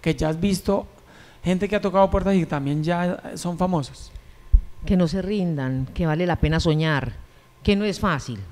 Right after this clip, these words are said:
Speaker 2: porque el camino no es fácil, y ahorita menos, ahora, o, o no, yo creo que ahorita de pronto es más fácil que antes, eh,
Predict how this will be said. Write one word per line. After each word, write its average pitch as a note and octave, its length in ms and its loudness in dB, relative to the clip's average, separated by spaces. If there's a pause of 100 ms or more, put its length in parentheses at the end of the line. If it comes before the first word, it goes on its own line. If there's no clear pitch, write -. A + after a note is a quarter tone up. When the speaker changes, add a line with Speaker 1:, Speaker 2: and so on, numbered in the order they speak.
(120)
Speaker 2:
porque D#3 200 -6
el D3 60 -6
camino E3 680 2
no E3+ 120 2
es E3+ 100 -2
fácil, C3+ 480 -2 (600)
y D#3+ 100 2
ahorita D3 300 2
menos, E3 600 -4
ahora, D3 400 -4 (500)
o, F#3+ 100 4
o G#3+ 260 4
no, A#3 240 4
yo D#3+ 100 -4
creo A3+ 140 -2
que G#3 80 -2
ahorita D#3 200 -6
de - 40 -6
pronto D#3+ 280 -4
es F3 140 -2
más F#3+ 500 -2
fácil E3 320 -10
que D3 140 -6
antes, G#2+ 560 -8 (720)
eh, D3+ 420 0